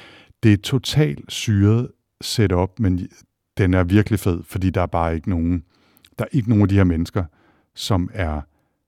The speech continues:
nogen, man rigtig kan holde af, eller de er alle sammen lidt, lidt mærkelige, eller reagerer lidt underligt på det her, og det forstår man jo sådan set godt, ikke? Øh, men det var en, øh,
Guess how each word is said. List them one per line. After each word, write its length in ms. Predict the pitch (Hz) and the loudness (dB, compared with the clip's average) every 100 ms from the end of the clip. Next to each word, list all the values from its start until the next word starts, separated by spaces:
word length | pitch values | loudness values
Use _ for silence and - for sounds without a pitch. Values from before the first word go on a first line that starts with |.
| _ _ | _ _
nogen, 200 | - 90 | -2 0
man 220 | 90 90 - | 2 0 -2
rigtig 320 | 90 - 98 | -6 -6 -8
kan 320 | 101 80 80 - _ _ | -4 -4 -6 -12 _ _
holde 320 | - 87 90 | -2 -2 -2
af, 320 | 92 90 - - | -4 -4 -6 -6
eller 240 | 104 90 | -2 -2
de 180 | 95 120 | -4 -4
er 40 | 110 | 0
alle 140 | 113 | 0
sammen 300 | - 104 101 - | 2 0 -2 -8
lidt, 340 | 123 110 135 - | -6 -2 -4 -2
lidt 280 | 123 127 - | -2 0 0
mærkelige, 380 | 87 85 - 95 | 0 0 0 0
eller 180 | 87 | 0
reagerer 500 | 87 85 85 110 98 | 0 -2 -2 -4 -4
lidt 240 | 98 92 90 | -2 -2 -2
underligt 520 | - 85 87 87 87 | -4 0 2 0 -2
på 60 | 90 | -2
det 200 | 87 82 | -2 0
her, 140 | 87 | 0
og 160 | 82 87 | -2 -6
det 100 | 87 | -6
forstår 280 | 95 95 | -4 -4
man 160 | 90 90 | -2 -4
jo 60 | 85 | -4
sådan 180 | 101 | -4
set 260 | 87 98 - | -4 -6 -6
godt, 240 | 92 82 | -4 -2
ikke? 200 | 101 120 120 - - - - _ - | -2 -4 -4 -14 -20 -20 -20 _ -2
Øh, 240 | 95 85 | 2 2
men 200 | 85 87 | 2 0
det 200 | 104 92 | 0 2
var 200 | 90 87 | 2 2
en, 140 | 85 | 0
øh, 280 | 85 82 82 | 0 0 -2